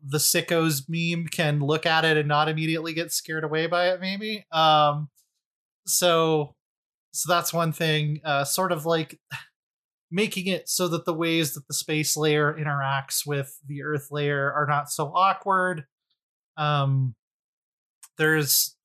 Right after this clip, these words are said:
there's still some things to be cleaned up. So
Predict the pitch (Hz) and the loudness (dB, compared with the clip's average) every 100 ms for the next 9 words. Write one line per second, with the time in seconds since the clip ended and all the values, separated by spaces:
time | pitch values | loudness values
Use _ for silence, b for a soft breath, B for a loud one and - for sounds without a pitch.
0 | - 175 175 151 - 170 156 151 139 - | -2 2 4 2 0 0 2 0 -2 -6
1 | - 180 165 247 185 - 165 151 156 143 | -2 -2 0 0 0 0 -4 -2 0 2
2 | 139 139 - 160 | 0 0 0 0